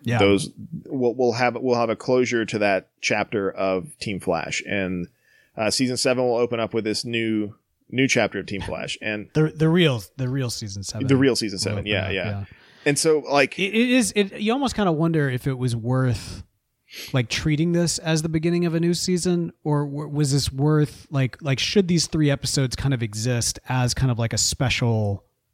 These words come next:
Speaker 1: you know,
Speaker 2: they
Speaker 1: kind of like a between season, so to speak?
Speaker 2: Or, like, they could, you know, box it up into a V H S and call it, like, you know, The Flash four, uh, The Future Is Here.
Speaker 1: Yeah,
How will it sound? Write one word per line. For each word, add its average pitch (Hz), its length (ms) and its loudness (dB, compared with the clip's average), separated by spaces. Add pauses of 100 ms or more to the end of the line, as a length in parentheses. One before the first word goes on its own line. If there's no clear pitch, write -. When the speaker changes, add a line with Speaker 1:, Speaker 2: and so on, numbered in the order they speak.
(480)
Speaker 1:
you 117 100 -2
know, 101 280 -2 (400)
Speaker 2:
they 131 260 4
Speaker 1:
kind 156 140 2
of 120 140 -6
like 131 160 0
a 117 80 -2 (300)
between 143 540 2
season, 104 500 0
so 117 140 -2
to 104 60 2
speak? 139 200 0
Speaker 2:
Or, 156 80 4
like, 156 180 4
they 143 140 4
could, 123 200 2
you 127 120 -2
know, 113 180 0 (240)
box 117 320 -2
it 120 80 4
up 117 180 4
into 110 260 0
a 104 40 0
V 110 160 0
H 107 160 0
S 120 220 4
and 101 100 -6
call 101 220 4
it, 87 120 0
like, 98 220 -2
you 107 80 -4
know, 101 120 0
The 98 100 0
Flash 101 320 0
four, 107 500 0 (560)
uh, 90 400 2 (500)
The 107 120 -2
Future 110 400 2
Is 90 100 -2
Here. 101 480 -2 (420)
Speaker 1:
Yeah, - 200 0